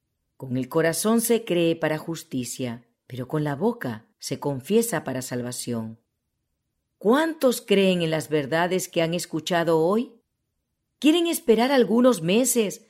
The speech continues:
antes de reconocer que hay luz en ellas? ¿Quieren detenerse a razonar punto por punto? Morirán antes de que llegue ese momento.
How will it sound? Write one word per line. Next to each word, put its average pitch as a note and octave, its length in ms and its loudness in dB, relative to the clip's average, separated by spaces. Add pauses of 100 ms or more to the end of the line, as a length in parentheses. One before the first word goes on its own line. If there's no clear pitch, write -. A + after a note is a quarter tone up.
antes F#3 360 4
de G3+ 100 2
reconocer F#3 720 0
que F#3 100 -2
hay F3 200 2
luz G#3+ 300 0
en F#3+ 140 2
ellas? F#3 640 -2 (840)
¿Quieren F#3 260 2
detenerse F#3 800 0
a D3+ 40 -2
razonar D3 920 -2
punto G#3+ 360 4
por G3 200 0
punto? G#3 560 0 (920)
Morirán F#3 880 4 (140)
antes F3 380 2
de E3+ 120 -2
que E3+ 140 -2
llegue E3 260 2
ese C3+ 180 -6
momento. B2 800 -4